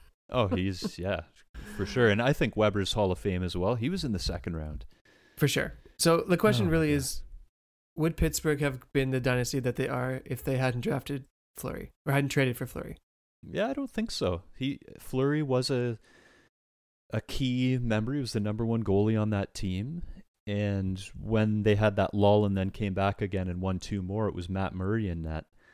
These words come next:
Speaker 1: But Fleury was the guy through those first few Crosby years. And,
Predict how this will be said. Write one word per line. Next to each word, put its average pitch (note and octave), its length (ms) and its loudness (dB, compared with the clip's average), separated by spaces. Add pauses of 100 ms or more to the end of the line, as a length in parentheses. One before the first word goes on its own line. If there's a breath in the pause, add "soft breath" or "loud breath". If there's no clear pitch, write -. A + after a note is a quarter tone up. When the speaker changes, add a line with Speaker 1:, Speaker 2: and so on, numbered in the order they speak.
(580 soft breath)
Speaker 1:
But F#2 400 2
Fleury B2+ 380 2
was A2 240 2
the G2+ 100 -2
guy F2 520 2
through G2+ 320 -4
those F2+ 200 0
first - 360 -4
few F#2 160 -2
Crosby F#2+ 460 0
years. E2 460 -4
And, G2 340 -6